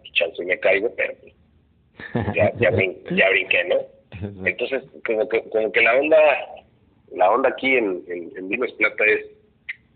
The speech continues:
Speaker 1: aunque ya está el librito escrito, pues vamos a, ¿no? Con, con, con conocimiento, con un poquito de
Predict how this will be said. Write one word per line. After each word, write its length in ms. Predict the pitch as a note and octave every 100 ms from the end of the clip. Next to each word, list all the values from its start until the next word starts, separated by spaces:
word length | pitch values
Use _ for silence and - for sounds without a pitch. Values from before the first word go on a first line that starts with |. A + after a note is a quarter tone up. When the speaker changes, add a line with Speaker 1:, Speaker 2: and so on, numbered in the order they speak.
| _ _ _ _ _ _
Speaker 1:
aunque 240 | G#2 G#2 A#2
ya 60 | F3
está 120 | - F3
el 80 |
librito 360 | D#3+ C3 D3 D3+
escrito, 380 | C#3 C#3+ C#3 F#3 G#3+ - - _ _ _ _ _ -
pues 140 | F#2+
vamos 280 | - F2+ -
a, 1000 | F#2+ F2 - - - _ _ _ _ -
¿no? 80 | B2+
Con, 140 | - -
con, 180 | - E2+ - - - - -
con 200 | G2+ G2+
conocimiento, 920 | G2+ G2 G#2 G#2+ B2+ C3 B2+ B2 A2
con 180 | G#2 F#2
un 160 | G2+ G2+
poquito 320 | - - A#2+
de 320 | G2+ F#2 -